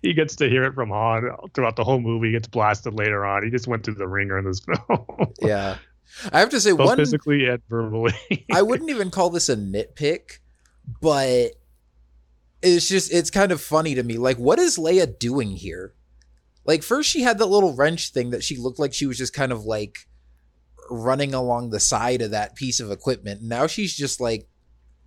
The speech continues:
Speaker 2: turning this handle in place. Like, it kinda looks like Lucas told her, like, "Just play with something, like, look busy while you're talking to Han."
Speaker 1: But also, like, too, how just everyone's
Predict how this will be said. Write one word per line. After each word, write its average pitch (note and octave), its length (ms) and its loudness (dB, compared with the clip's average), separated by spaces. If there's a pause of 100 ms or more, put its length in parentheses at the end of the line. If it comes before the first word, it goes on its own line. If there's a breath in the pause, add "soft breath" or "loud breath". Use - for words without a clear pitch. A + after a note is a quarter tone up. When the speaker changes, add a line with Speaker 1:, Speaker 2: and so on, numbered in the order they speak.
(120)
Speaker 2:
turning D3+ 360 0
this A#2+ 180 0
handle C3+ 400 0
in G2+ 160 -4
place. F#2+ 600 -6 (320 loud breath)
Like, D#3 180 2
it D#3+ 140 -4
kinda G3 200 2
looks D3+ 300 -2
like C#3+ 340 -2
Lucas C#3 440 -4
told C3+ 240 -2
her, B2+ 100 -2
like, A2 220 -4 (360)
"Just - 240 -2
play F#3+ 200 2
with D3 160 -4
something, C3 340 -2
like, A2+ 200 -6
look D3 300 0
busy A#2 520 -2 (240)
while A2 800 2
you're A#2+ 160 -6
talking B2+ 320 0
to F2+ 60 -6
Han." G2 440 -6 (3500)
Speaker 1:
But G#3 80 4
also, F3 220 2
like, A#2 220 2
too, B2 180 0
how A2 140 2
just G#2 160 -8
everyone's A2+ 520 -2